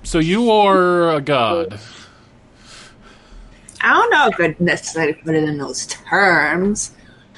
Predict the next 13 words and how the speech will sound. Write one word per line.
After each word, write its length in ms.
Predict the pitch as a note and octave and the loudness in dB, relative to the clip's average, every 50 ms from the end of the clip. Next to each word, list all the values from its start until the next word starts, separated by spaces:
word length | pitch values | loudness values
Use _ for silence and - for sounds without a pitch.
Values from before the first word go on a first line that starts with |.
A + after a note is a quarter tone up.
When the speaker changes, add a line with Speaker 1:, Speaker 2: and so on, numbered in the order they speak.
| - - - - - - - - | -20 -20 -20 -20 -20 -20 -8 -4
Speaker 2:
but 240 | F#3 F3 F3 E3+ E3+ | -2 0 2 2 2
I 160 | D3 D#3 D#3+ | 0 0 -2
can 300 | D#3+ - G#3 G3 G#3+ A3+ | -4 -4 -2 0 0 2
do 240 | G#3+ A#3 A3+ G#3+ A3 | 2 2 2 2 2
a 20 | G#3+ | 2
lot 260 | G3+ G3+ G3+ G#3 G#3 G3+ | 2 4 4 4 4 4
of 120 | F#3+ F#3+ | 4 2
neat 280 | G3+ G#3+ F#3+ - - - | 2 0 -2 -4 -6 -10
shit 380 | - - - A#3 - - - | -6 -2 0 -2 -2 -2 -2
now. 260 | F#3+ G3 F#3+ F#3 G3 | 0 2 2 4 2
I 80 | G3 F#3+ | 2 2
turned 360 | - - - A#3 A3 G#3 G#3 G3+ | 0 -4 -4 -2 0 0 2 2
my 320 | G3+ G3+ G3+ G3 F#3+ - | 2 2 2 0 -2 -4